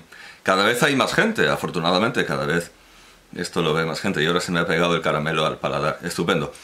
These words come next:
Bueno, vamos a ver. Em, vaya, ni siquiera,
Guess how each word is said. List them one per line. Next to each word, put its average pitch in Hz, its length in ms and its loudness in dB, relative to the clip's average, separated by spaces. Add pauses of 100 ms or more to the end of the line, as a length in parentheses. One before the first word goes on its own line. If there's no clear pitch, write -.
(500)
Bueno, 107 300 2 (180)
vamos 101 540 2
a 78 60 0
ver. 78 180 -2 (100)
Em, 98 640 4 (1160)
vaya, 92 320 2
ni 85 100 2
siquiera, 90 720 2